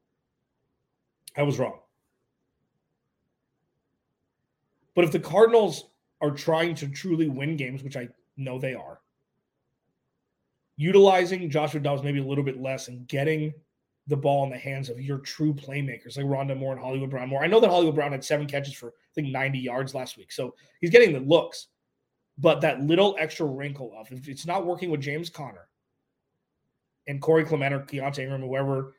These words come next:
i-, is, is in the backfield behind James Conner – getting the ball to guys like Rondale Moore, Greg Dortch, and Hollywood Brown will do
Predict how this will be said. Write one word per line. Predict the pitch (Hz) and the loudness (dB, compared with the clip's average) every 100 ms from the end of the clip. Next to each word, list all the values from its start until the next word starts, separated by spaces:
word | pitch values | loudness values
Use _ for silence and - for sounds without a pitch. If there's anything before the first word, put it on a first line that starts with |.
| _ _ | _ _
i-, | 143 | -8
is, | 139 131 - | -6 -8 -8
is | 139 131 - | -10 -10 -8
in | 151 | -4
the | 147 | -2
backfield | 139 143 143 135 | 0 0 -2 -6
behind | 127 123 151 147 | -6 -6 -4 -4
James | 135 123 | -6 -10
Conner – | - 180 165 107 - _ _ _ _ _ | -8 -6 -6 -8 -18 _ _ _ _ _
getting | 147 170 | 4 6
the | 202 | 6
ball | 151 147 151 | 6 4 4
to | 135 | 0
guys | 131 131 139 | -4 -4 -4
like | 139 | -4
Rondale | 139 131 127 | -4 -4 -6
Moore, | 131 131 | -8 -8
Greg | 131 127 | -8 -8
Dortch, | 127 123 - | -6 -8 -10
and | |
Hollywood | 117 123 123 | -12 -10 -10
Brown | 117 | -12
will | 113 113 | -14 -16
do | 117 | -20